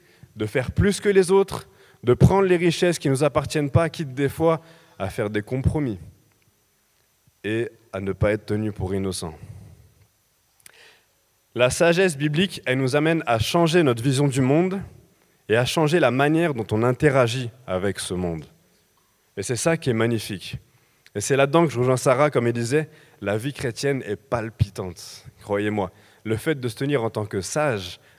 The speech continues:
dans les voies de Dieu, ce n'est pas du tout ennuyant, au contraire. Et en comprenant le cœur des proverbes et en les appliquant, on va marcher selon le royaume, le système institué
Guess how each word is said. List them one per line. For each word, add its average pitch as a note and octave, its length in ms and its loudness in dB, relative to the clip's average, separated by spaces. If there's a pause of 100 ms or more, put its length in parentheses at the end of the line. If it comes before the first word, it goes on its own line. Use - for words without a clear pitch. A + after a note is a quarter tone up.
(120)
dans A2+ 160 2
les A2+ 100 2
voies C3+ 240 4
de D3+ 100 0
Dieu, D3+ 320 -2 (440)
ce - 220 -12
n'est A2+ 140 0
pas C3 200 2
du C3+ 240 -4
tout F#3 260 2
ennuyant, C3 460 2
au A2+ 120 2
contraire. B2 720 -2 (680)
Et A#2 80 0
en B2+ 80 4
comprenant G3+ 560 2
le D3 120 2
cœur G3+ 320 0
des F3 120 2
proverbes A#2 560 0 (380)
et G#2+ 100 0
en A2 80 2
les B2+ 240 2
appliquant, F3+ 540 0 (460)
on A2 80 -4
va A2+ 140 6
marcher C#3+ 420 2
selon D3+ 400 0
le A#2 140 2
royaume, D3+ 640 0 (680)
le G#2 100 2
système D3+ 680 0
institué D3 840 -2